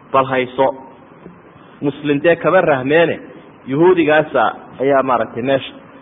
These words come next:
ka rahmay Nabiga calayhi salaatu wasalaam. Berigii dambe u dhintaa laga soo furfuray. Wakhtasara, wuxuu ku gaabsaday fii nafaqati, xagga marka la eego biilka reerkiisa,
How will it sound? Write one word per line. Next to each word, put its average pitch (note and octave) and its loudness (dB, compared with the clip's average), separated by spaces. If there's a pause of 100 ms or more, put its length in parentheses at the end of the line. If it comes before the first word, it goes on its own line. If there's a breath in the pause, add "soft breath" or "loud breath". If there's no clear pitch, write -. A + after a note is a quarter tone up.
(220)
ka C#3+ 2
rahmay C3 -2
Nabiga A#2+ 0
calayhi B2 0
salaatu B2+ -2
wasalaam. C#3 0
Berigii F3 2
dambe D3+ 0
u C#3+ -2
dhintaa C3 -2
laga C3 0
soo B2+ 0
furfuray. - -4 (1600 loud breath)
Wakhtasara, E3 2 (460)
wuxuu F3 -2
ku A3+ 0
gaabsaday D#3 -2
fii G3 -8
nafaqati, F3+ -4 (1300)
xagga F3 -2
marka F3+ -2
la C3+ 2
eego D3+ 0 (100)
biilka D#3 -4
reerkiisa, C#3+ -2